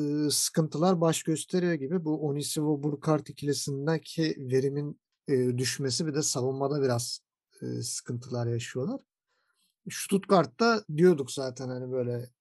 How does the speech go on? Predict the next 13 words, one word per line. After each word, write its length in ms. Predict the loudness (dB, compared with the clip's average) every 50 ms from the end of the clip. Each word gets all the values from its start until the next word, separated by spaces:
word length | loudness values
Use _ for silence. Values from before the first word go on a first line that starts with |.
| _ -10
sallanıyor, 800 | -8 -4 0 0 2 4 4 4 4 2 2 0 0 0 0
sallantılı, 760 | -2 -2 -2 -2 -2 0 0 -2 -2 -4 -6 -4 -2 -2 -2
çok 260 | 0 -2 -4 -4 -2
fazla, 560 | 0 2 2 2 2 2 2 2 2 2 0 -4 _ _ _ _ _ _ _ _ _ _ _ _
e, 280 | 0 2 2 2 2 0
sakat 540 | -2 -4 -4 -6 -4 -4 -4 -4 -4 _ 0
var. 260 | 0 0 0 -4 -10 _ _ _ _ _ _ _ _ _ _ _ -12
E, 280 | -6 -4 -2 -2 -2
bir 100 | -4 -6
türlü 440 | -4 -4 -2 0 2 2 0 0 -2 _ _
kendilerini 560 | -6 -4 -2 -2 -2 -2 -2 -2 -2 -2 -2
bulamadılar 720 | 0 0 0 0 0 -2 -2 -2 -2 -2 0 0 -2 -2 -2
diye. 280 | -2 -2 -2 -4 -6